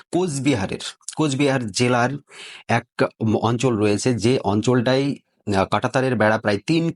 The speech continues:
কিলোমিটার এলাকা এবং আড়াই থেকে তিন কিলোমিটার এলাকা এমন রয়েছে যেখানে কাঁটাতারের বেড়া নেই। আর সেই জায়গাতে সেটা হচ্ছে মেখলিগঞ্জ।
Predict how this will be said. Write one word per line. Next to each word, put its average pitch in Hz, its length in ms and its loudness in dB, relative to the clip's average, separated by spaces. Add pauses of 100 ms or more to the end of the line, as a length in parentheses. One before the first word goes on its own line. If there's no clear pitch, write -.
কিলোমিটার 123 560 2
এলাকা 98 360 0
এবং 170 340 0
আড়াই 117 280 0
থেকে 113 260 -2
তিন 113 100 2 (100)
কিলোমিটার 101 400 0
এলাকা 101 520 0
এমন 98 240 0
রয়েছে 95 280 0
যেখানে 110 320 -2
কাঁটাতারের 87 500 -2
বেড়া 82 220 2
নেই। 92 340 0 (920)
আর 120 100 2 (140)
সেই 170 280 2
জায়গাতে 120 440 -2 (400)
সেটা 139 360 -2
হচ্ছে 143 260 -4 (580)
মেখলিগঞ্জ। 120 720 0